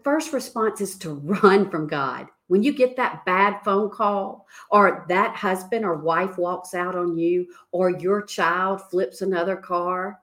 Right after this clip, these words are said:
drunk maybe even, listen, you wanna run from God and get angry. So the first R is to run to God. Go to God mad, go to God broken,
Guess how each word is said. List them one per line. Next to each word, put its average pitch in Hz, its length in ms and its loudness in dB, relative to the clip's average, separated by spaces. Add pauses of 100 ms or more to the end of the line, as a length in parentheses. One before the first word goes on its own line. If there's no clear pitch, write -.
(140)
drunk 156 420 -6 (180)
maybe 190 560 -2
even, 214 460 -4 (560)
listen, 196 520 2 (120)
you 240 220 6
wanna 285 240 6
run 180 260 2
from 160 160 -6
God 143 380 -4 (100)
and 180 120 4
get 185 140 6
angry. 165 600 -4 (200)
So 190 500 0
the 214 100 -2
first 294 500 -4
R 165 420 -10 (260)
is 214 240 -6
to 220 140 -6
run 190 540 0
to 175 280 -4
God. 156 520 -12 (600)
Go 240 220 6
to 294 120 0
God 262 380 0
mad, 233 480 -2
go 214 220 4
to 285 80 -2
God 247 400 -2
broken, 226 600 -2